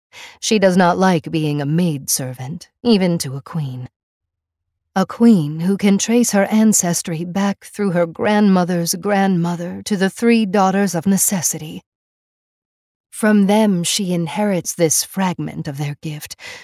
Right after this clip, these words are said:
to spin thread and link it to men, to weave the shape of their fates on her loom, if she continues her efforts. But she has no chance to try again.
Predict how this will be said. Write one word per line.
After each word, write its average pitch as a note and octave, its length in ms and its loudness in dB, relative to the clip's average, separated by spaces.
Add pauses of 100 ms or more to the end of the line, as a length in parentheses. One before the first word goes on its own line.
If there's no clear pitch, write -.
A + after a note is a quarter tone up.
(100)
to G3+ 120 0
spin G3 480 -2
thread F#3 540 -4
and E3+ 260 -6
link G3+ 280 4
it F#3 160 -10
to F#3+ 80 -10
men, F3+ 440 -4 (380)
to A3 180 2
weave G3 600 2
the G#3 100 -4
shape A#3 320 0
of F#3 140 -2
their G#3+ 160 2
fates F#3+ 500 -6
on F3 140 -2
her F#3+ 220 0
loom, F#3 520 0 (460)
if A3+ 120 4
she C4 140 0
continues A#3 640 4
her D3+ 160 -2
efforts. - 560 -6 (1300)
But G#3 320 -2
she A3+ 200 0
has G#3+ 320 0
no A3 180 6
chance G#3 480 -2
to - 100 -8
try F3 280 -4
again. F#3+ 480 -6